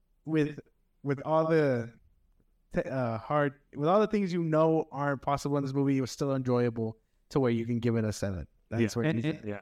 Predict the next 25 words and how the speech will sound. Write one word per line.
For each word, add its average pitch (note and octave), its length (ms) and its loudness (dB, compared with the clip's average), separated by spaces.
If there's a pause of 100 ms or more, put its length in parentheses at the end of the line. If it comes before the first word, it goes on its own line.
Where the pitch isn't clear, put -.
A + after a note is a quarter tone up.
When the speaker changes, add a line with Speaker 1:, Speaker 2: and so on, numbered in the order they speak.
Speaker 3:
entertainment-wise, C#3+ 800 2
Speaker 1:
Yes. C3+ 180 4
Speaker 3:
I B2+ 60 -2
guess B2+ 220 0
it C3+ 40 4
was A#2 120 0
still B2+ 180 0
entertaining. A#2+ 640 -4
Speaker 1:
Yeah. C#3 260 2 (320)
Speaker 2:
Yeah. G#2 260 4 (480)
Speaker 3:
<sighs> A#2 220 -4 (380)
So - 200 -2
I D3+ 160 4
thought D3+ 280 2
long A#2 280 2
and A2 40 -4
hard A#2 260 2
about A2 260 -4
this A2 200 -4
movie, A2+ 300 -2 (100)
right? A2 300 -4 (300)
Speaker 2:
<laughs> B2 160 -6
Speaker 3:
Pause. - 520 -2
Um, B2+ 520 2
and B2 520 0